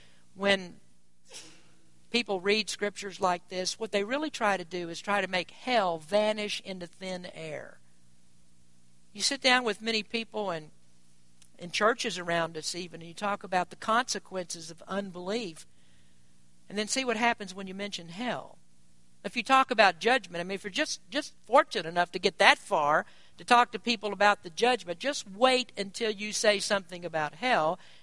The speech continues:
and be ready for your conversation to be shut down. Nobody wants to talk about this. Hell is just something that we just get, get away from. Don't, don't even think about that. Hell is not even a, an option to even consider.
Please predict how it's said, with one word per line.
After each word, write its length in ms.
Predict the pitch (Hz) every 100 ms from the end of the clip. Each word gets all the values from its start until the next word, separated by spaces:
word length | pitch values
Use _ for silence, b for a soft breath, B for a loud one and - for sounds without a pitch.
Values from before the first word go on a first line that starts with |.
| b
and 140 | 175
be 80 | 190
ready 260 | 196 220 214
for 100 | 196
your 120 | 185
conversation 760 | - 196 180 170 214 220 185
to 60 | 170
be 100 | 170
shut 300 | - 180 156
down. 380 | 202 208 120 - - - - - - - -
Nobody 260 | 190 202
wants 200 | 196 196
to 80 | -
talk 320 | - 233 220
about 300 | 170 151 127
this. 180 | 147 135
Hell 300 | 226 220 202
is 100 | 165
just 240 | 180 160 b b b b
something 400 | - 202 190 180
that 160 | 170 156 - - - - - - - -
we 80 | 196
just 260 | 185 - -
get, 120 | 190 170 - - - -
get 80 | 185
away 180 | 180 311
from. 280 | - 156 143
Don't, 200 | 170 190
don't 160 | 185 185
even 100 | 170
think 240 | - 381
about 380 | 214 170 147 -
that. 180 | 147 147
Hell 240 | 208 240
is 140 | 180 180
not 180 | 196
even 160 | 190 185
a, 160 | 165 160
an 120 | 175
option 420 | 185 - - 214
to 80 | 180
even 160 | 180 180
consider. 680 | 175 165 - - 392 135